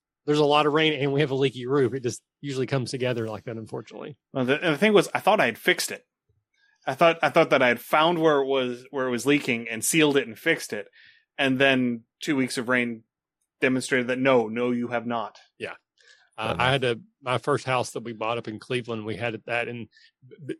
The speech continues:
Speaker 1: b-, again, not getting too far in it, but it's sometimes hard to find where it's leaking because the water will pool and move. So where
Speaker 2: Mm-hmm.
Speaker 1: you see it does not mean that's where it's coming from. And
Speaker 2: Well, I can,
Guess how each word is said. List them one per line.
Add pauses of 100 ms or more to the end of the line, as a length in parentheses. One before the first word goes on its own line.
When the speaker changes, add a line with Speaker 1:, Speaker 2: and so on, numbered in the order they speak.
Speaker 1:
b-,
again,
not
getting
too
far
in
it,
but
it's
sometimes
hard
to
find
where
it's
leaking
because
the
water
will (340)
pool
and
move. (240)
So
where
Speaker 2:
Mm-hmm.
Speaker 1:
you
see
it (120)
does
not
mean
that's
where
it's
coming
from.
And
Speaker 2:
Well,
I
can,